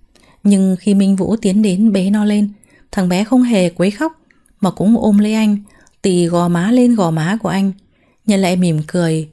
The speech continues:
hạnh phúc nhìn hai bố con, nước mắt hạnh phúc cứ vậy tuôn trào. Thời gian tiếp theo, Nhật Lệ tập trung sức lực để giúp đỡ Minh Vũ phát triển kế hoạch mở quán cà phê.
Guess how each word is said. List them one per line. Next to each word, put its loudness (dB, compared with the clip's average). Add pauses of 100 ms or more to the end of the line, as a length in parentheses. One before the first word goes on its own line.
(140)
hạnh -4
phúc -4 (120)
nhìn 0
hai -2
bố -2
con, -2 (460)
nước 2
mắt 0
hạnh -4
phúc -2 (140)
cứ 0
vậy -2
tuôn 0
trào. -4 (800)
Thời 0
gian -2
tiếp 0
theo, -2 (380)
Nhật 0
Lệ 0
tập -6
trung 2
sức -4
lực 0 (140)
để 0
giúp -2
đỡ 0
Minh 4
Vũ -2
phát -6
triển -2
kế -2
hoạch -4
mở -4
quán -6
cà -4
phê. -4